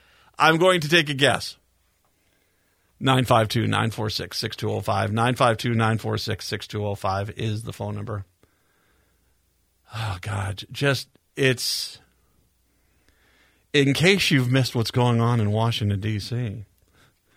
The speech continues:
things, that explosion you just heard was Kevin McCarthy, <laughs> the, the, uh, Speaker of the House, who once again thought, thought, funny story,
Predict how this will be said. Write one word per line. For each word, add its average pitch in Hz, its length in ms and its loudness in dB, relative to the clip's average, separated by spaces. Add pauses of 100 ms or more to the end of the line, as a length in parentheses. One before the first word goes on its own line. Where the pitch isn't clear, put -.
(380)
things, 170 440 2 (280)
that 151 200 6
explosion 156 640 4
you 113 60 0
just 113 240 2
heard 113 240 2
was 120 200 2
Kevin 131 300 0
McCarthy, 180 640 2 (240)
<laughs> - 460 -12 (360)
the, 175 800 -2 (440)
the, 143 280 6
uh, 131 200 6
Speaker 151 360 2
of 147 60 4
the 147 80 6
House, 180 260 4 (340)
who 185 520 6
once 233 320 4
again 370 280 2
thought, 269 640 4
thought, 240 520 4 (100)
funny 240 380 4
story, 190 400 4